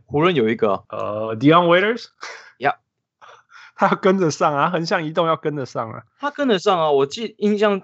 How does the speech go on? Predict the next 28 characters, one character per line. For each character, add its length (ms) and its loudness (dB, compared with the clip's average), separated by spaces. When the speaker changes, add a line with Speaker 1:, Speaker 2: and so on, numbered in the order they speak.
Speaker 1:
我 220 4
印 100 4
象 220 2
中 200 -2
今-， 280 -2
这 140 6
一 120 4
季 220 -10
的 100 2
例 140 -4
行 200 -8
赛， 280 2
我 60 -2
忘 120 -2
记 140 -2
守 260 -6
谁 300 -10
吧。 260 -6
他 140 0
其 140 -2
实 180 4
整 200 4
体 140 -2
的 60 6
防 220 -2
守 160 -6
还 120 -4
OK， 520 -4